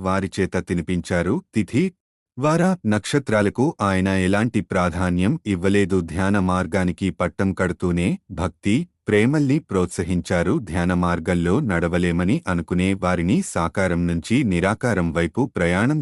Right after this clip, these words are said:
చేయమని ప్రబోధించారాయన. రాధాబాయి దేశ్ముఖ్ అనే వృద్ధ మహిళ దగ్గర మాత్రమే ఆయన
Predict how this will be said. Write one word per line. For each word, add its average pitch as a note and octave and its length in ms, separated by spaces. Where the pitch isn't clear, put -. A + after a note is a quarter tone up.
చేయమని E2+ 420
ప్రబోధించారాయన. F2 1000
రాధాబాయి E3+ 760
దేశ్ముఖ్ A#2+ 440
అనే G2 160
వృద్ధ F#2+ 300
మహిళ G2+ 260
దగ్గర F#2 260
మాత్రమే F2+ 480
ఆయన F#2 220